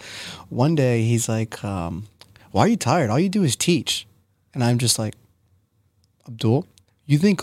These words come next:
all I do is teach?" Like, people don't know, like, you know, running a gym, you're teaching classes, you're changing toilet paper, which I, that wasn't on my <laughs> business plan that I had to do. <laughs> I was like, "Oh, that's what I forgot." Um, you know, trashes and obviously admin stuff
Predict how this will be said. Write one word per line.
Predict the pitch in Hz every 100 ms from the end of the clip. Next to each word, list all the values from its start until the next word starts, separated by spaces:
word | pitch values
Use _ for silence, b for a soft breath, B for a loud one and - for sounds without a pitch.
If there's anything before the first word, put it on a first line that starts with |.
| -
all | 143 151
I | 135
do | 120 131 160 202
is | 135 -
teach?" | 143 175 - - -
Like, | 143 127 - B B B B _
people | - 156 156
don't | 143 131
know, | 123
like, | 117 110 98 -
you | 120
know, | 101
running | 98 110 113 107
a |
gym, | 101 104 107
you're | 123
teaching | 117 - 123 120
classes, | 110 95 90 104 104 117
you're | 101 95 - _ _
changing | - 139 123
toilet | - 135 117
paper, | 110 104 117
which | 110 104 - _ _ _ B B B
I, | - 123
that | 127 127
wasn't | 131 127 127
on | 123
my | 127
<laughs> | 135
business | 143 147 -
plan | 139 127
that | 127
I |
had | 123 131
to | -
do. | 151 175 -
<laughs> | -
I | - 226
was | 196 175
like, | 180 180
"Oh, | 214 190
that's | 202 226
what | 175
I | 170
forgot." | 139 143 131 101 - B B 110
Um, | 127 120 113 -
you | 151
know, | 131 110 _ -
trashes | - 117 120 113 110
and | 117
obviously | 127 143 139 - 127
admin | 120 123 123 120
stuff | - 117 117 -